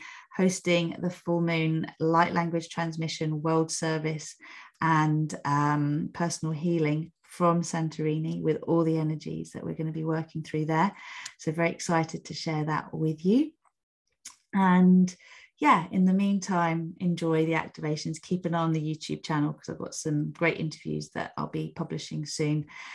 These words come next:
Uh, the next one is with Megan Young, which is all about the structures of the New Earth paradigm, uh, new structures that allow everybody to succeed in business and personal life, and in particular, working with the neurodivergent female brain.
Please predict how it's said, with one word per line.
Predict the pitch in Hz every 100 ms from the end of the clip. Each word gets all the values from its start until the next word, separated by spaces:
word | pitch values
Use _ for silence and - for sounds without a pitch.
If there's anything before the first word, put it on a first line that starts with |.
| - -
Uh, | - 143 - - _
the | 160
next | 165 170 - -
one | 165 160
is | 160 160
with | 160
Megan | 160 156 156 156
Young, | 165 156 151
which | - -
is | 151 -
all | - 78 82 -
about | 156 151 151
the | 147
structures | - 160 - - 156
of | 160
the | 160
New | 156 160
Earth | 160 156
paradigm, | - 170 165 175 165 170 - - - -
uh, | 156 147 147
new | - 175
structures | - - 160 - 165 156
that | - 165
allow | 156 160 -
everybody | 175 180 180 175 175 165 160
to | 156
succeed | - - - - 160 160 165 160
in | 170 156
business | 165 160 160 -
and | 156
personal | 170 156 151 156 156
life, | 160 160 156 -
and | 165
in | 165 160
particular, | 180 - 277 285 220 180 165 165 - - -
working | - 175 175 185 170
with | 165
the | 165
neurodivergent | 160 165 160 160 156 156 151 151 151 -
female | - 175 165 156
brain. | 151 156 156 151